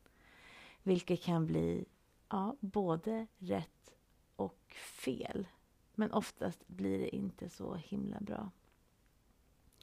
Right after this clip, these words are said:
Så det finns lite olika typer av hjälp att ta till när du känner att du sitter fast.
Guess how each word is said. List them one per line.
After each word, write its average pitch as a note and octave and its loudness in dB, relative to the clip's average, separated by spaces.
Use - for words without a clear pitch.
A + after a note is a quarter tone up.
Så - 2
det G3+ 6
finns B3 6
lite A3+ 2
olika F#3 0
typer - -4
av F#3+ 0
hjälp F3+ -2
att F3 -4
ta D#3 0
till A3+ 2
när F3+ 0
du E3+ 2
känner - 2
att - -2
du - -6
sitter - -8
fast. - -10